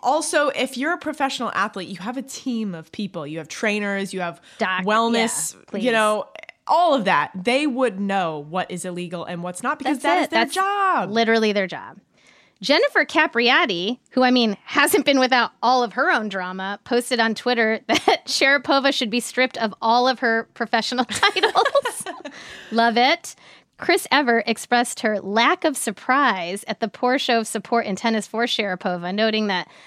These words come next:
Speaker 2: she always isolated herself from the rest of the tennis world and from the players. So,
Speaker 1: Wow.
Speaker 2: like, <laughs> Chris Evert was like, "I get why everybody's not with her. She sucks."
Speaker 1: I understand. <laughs>
Speaker 2: Serena Williams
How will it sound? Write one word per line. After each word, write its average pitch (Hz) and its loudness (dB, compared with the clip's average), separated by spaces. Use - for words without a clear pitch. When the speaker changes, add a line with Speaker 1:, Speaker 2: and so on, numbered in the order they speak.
Speaker 2:
she - -6
always 240 4
isolated 214 0
herself 196 -2
from 196 -4
the 185 -2
rest 175 -6
of 196 -6
the 185 -6
tennis 175 -10
world 98 -10
and 180 -10
from - -12
the - -12
players. - -10
So, - -14
Speaker 1:
Wow. - -16
Speaker 2:
like, - 2
<laughs> - -12
Chris 494 2
Evert 320 4
was 277 2
like, 220 0
"I 214 0
get 240 2
why 233 4
everybody's 233 0
not 226 0
with 240 -2
her. 185 -2
She - -4
sucks." - -6
Speaker 1:
I 202 -4
understand. 208 -6
<laughs> - -20
Speaker 2:
Serena 359 -2
Williams 233 -2